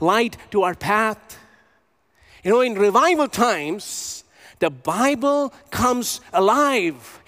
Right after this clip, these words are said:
It is no longer a, a old archaic book that was written centuries ago, but it is a living book through which God speaks to your soul. What we see in Josiah's response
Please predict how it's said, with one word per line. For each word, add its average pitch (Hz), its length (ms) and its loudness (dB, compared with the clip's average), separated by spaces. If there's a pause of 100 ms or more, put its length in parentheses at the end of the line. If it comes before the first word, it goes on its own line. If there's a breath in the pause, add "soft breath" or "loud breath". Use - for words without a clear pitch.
(100)
It 220 120 4
is 170 120 -6
no 220 300 2
longer 285 400 2
a, 220 240 2 (180 loud breath)
a 196 80 4
old 220 560 0
archaic 220 720 0
book 247 260 0
that 220 120 0
was 175 240 -2
written 269 340 0 (120 loud breath)
centuries 240 640 -2 (140 loud breath)
ago, 220 540 2 (120)
but 214 120 4
it 202 120 -2
is 208 120 0
a 196 100 2
living 262 640 2
book 269 360 0
through 233 240 -2
which 254 400 -4
God 254 460 2 (120)
speaks - 520 -2 (140)
to 226 60 -4
your 214 140 0
soul. 233 680 -4 (1900 soft breath)
What 214 380 -2
we 277 100 2
see 285 400 2
in 240 120 0
Josiah's 226 640 0
response 190 1080 -4